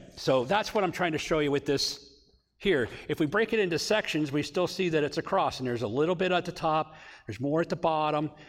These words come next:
and the sides are kind of even, but for our demonstration, they're not gonna be exactly even. So then if I turn it on the side, it's still a cross, it's just pointing in a different direction.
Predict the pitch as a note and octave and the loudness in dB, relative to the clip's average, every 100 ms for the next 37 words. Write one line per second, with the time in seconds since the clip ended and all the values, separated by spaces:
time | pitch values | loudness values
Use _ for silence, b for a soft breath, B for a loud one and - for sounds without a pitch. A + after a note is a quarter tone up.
0 | B - B2+ A#2+ - D#3+ D#3 D3+ - - | B -6 -4 -2 0 2 2 -2 -6 -2
1 | C4+ G3+ A#2+ G#2+ A2 C3+ B2+ A#2+ - - | 0 0 0 -2 -2 0 0 -2 -8 -20
2 | b b b b b _ _ _ _ - | b b b b b _ _ _ _ -4
3 | D3+ D3 F#3 F#3+ E3+ F3+ D#3+ D3 - D3+ | 0 2 4 2 2 0 0 -2 0 0
4 | - C3 D3 D3+ D3 C3 C3+ B2+ G#2 A#2+ | -2 -4 -2 -2 -4 -4 -2 -4 -2 -2
5 | A#2 C3 F3+ G3 F#2 - B B B B | 0 -4 -4 -4 -6 -14 B B B B
6 | B F3 G3 G3+ F#3 - B3 C4 A#3 F#3 | B 2 4 2 0 0 2 4 4 4
7 | E3+ D3 - F#3+ F3+ C#3+ C#3 C#3+ E3 - | 4 2 0 2 2 4 2 0 -2 -2
8 | D3+ D#3+ F3+ C#3+ C3 C#3+ D#3+ - C3 - | 0 0 0 0 0 0 -4 -4 -4 -4
9 | - C3 B2 C3 C#3+ C#3 B2+ C#3+ C#3+ E3+ | -4 -2 0 -2 -2 -2 -4 -4 -8 -2
10 | F#3+ G3+ - F2 | 0 0 -4 -8